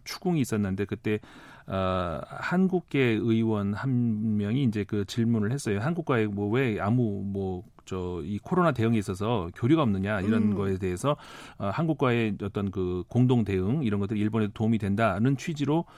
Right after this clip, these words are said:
Speaker 1: 아베 총리가 얘기를 했어요.
Speaker 2: 네.
Speaker 1: 그러면서 그것이 우리나라 언론에도 많이 보도가 됐는데, 사실 근데 그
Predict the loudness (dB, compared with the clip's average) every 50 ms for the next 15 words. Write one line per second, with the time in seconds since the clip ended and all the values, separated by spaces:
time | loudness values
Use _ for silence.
0 | -20 -20 -20 -12 -8 -4 -2 -2 -2 -2 -2 -2 0 0 0 0 0 0 -2 -2
1 | -4 -2 0 0 0 0 0 -2 -4 -6 -6 -4 -4 -2 -2 -4 -6 -8 -4 2
2 | 4 4 4 4 4 0 -2 -2 0 0 0 0 0 0 0 2 2 2 2 2
3 | 2 2 2 2 2 2 2 0 0 0 0 0 -2 -2 -2 -4 -4 -4 -4 -4
4 | -4 -4 -4 -4 -4 -4 -4 -2 -2 -2 -2 -4 -6 -10 -16 -18 -18 -18 -18 -16
5 | -8 -4 -2 -2 2 4 4 4 4 4 2 2 2 4 2 2 0 0 -4 -6